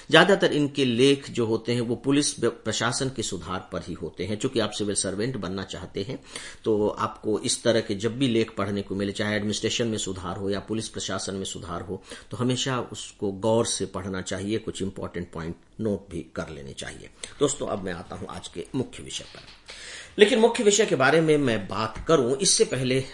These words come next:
दोस्तों, मैं आप लोगों को एक सूचना देना चाहूंगा, यूं कह लीजिए कि एक, अ, विनम्र अनुरोध करना चाहूंगा।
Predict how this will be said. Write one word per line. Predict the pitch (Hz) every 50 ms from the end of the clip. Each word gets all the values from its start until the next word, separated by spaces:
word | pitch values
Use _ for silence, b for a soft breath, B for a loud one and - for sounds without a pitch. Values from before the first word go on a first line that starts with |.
| 113
दोस्तों, | 87 104 117 - - - 120
मैं | 113 113 110 107 104 - - - -
आप | 101 104 104 - - 101
लोगों | 101 98 95 92
को | 90 - 92
एक | 90 - -
सूचना | - - - 135 123 - - 95 82 80
देना | 78 80 78 80
चाहूंगा, | 80 - - 76 87 98 95 92 85 78 - -
यूं | 107 117 117
कह | - - 101
लीजिए | 101 101 98 101 101
कि | 101 - - - 101
एक, | 98 - 101 95 - - - 85 82 - B B B B B B B B B B B B
अ, | - 98
विनम्र | 101 104 135 156 160 165 156 151
अनुरोध | 143 - 120 120 113 107 117 113 110 90 -
करना | - 90 82 - - -
चाहूंगा। | - - - - - - - - - -